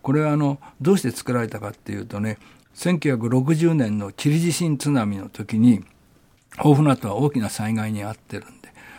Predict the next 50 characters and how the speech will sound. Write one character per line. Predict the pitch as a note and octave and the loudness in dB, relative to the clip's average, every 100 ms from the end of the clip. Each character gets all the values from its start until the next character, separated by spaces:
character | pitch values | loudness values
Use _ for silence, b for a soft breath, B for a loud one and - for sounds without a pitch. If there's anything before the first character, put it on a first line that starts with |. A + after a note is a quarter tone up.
| - | -8
あ | A2+ | -6
の、 | A2 A2+ | -4 0
湾 | D#3+ E3 | 2 2
の | B2+ | 4
入 | A#2+ D3 | 6 6
り | D3+ | 6
口 | D3 D3+ | 2 0
の | C3+ | 2
と | C3+ | 0
こ | B2 | -2
ろ | B2 | -2
に | A2 G2 - - | -2 -4 -10 -4
防 | B2 | -2
波 | C#3 | -2
堤 | C3 C3 | -4 -6
を | A#2 | -6
作 | - - C#3+ | -8 -10 -10
っ | |
て | - G#2 | -10 -14
い | |
た。 | - - _ _ _ b b b - | -14 -20 _ _ _ b b b -2
で、 | B2 A#2 | 2 6
有 | C3+ | 8
名 | D3+ C#3 | 8 6
な | B2 | 4
防 | A2+ A#2 | 2 0
波 | A2+ | -4
堤 | G#2 G#2+ | -6 -8
だ | G2+ | -8
っ | F#2+ | -12
た | - G#2 | -12 -10
ん | G#2 | -10
で | |
す | F#2+ A#2 | -4 2
が、 | C3 A2+ B B B - | 2 2 B B B -2
こ | B2+ | 2
の | C4+ C4 B3 | 4 4 2
海 | C#3 C#3+ | 2 2
中 | - D3+ | 2 2
に | D3 | 2
築 | B2+ C#3+ C3 | 0 -4 -4
か | C#3 | -4
れ | B2+ | -2
た | C3+ | -2
防 | B2 A#2+ | -2 -2
波 | A2+ A#2 | -4 -6
堤 | - A2+ | -6 -6
が、 | A2 G#2 | -4 -6
こ | - C3 | -2 0
の | A#2+ A2 | 0 -2